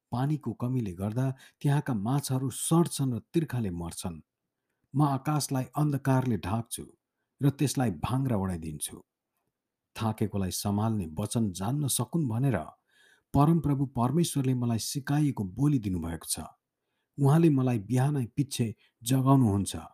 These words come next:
सिक्नेलाई झैँ ध्यानसित सुन्न उहाँले मेरो कान खोलिदिनुहुन्छ। परमप्रभु परमेश्वरले मेरो कान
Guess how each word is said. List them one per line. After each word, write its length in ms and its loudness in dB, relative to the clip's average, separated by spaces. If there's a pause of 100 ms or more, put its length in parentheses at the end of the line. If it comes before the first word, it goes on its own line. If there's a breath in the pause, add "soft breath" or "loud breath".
(420)
सिक्नेलाई 640 2
झैँ 220 0
ध्यानसित 580 -2
सुन्न 400 0 (720)
उहाँले 280 4
मेरो 200 0
कान 360 -2
खोलिदिनुहुन्छ। 760 0 (920)
परमप्रभु 580 0
परमेश्वरले 720 -4
मेरो 220 -2
कान 360 -2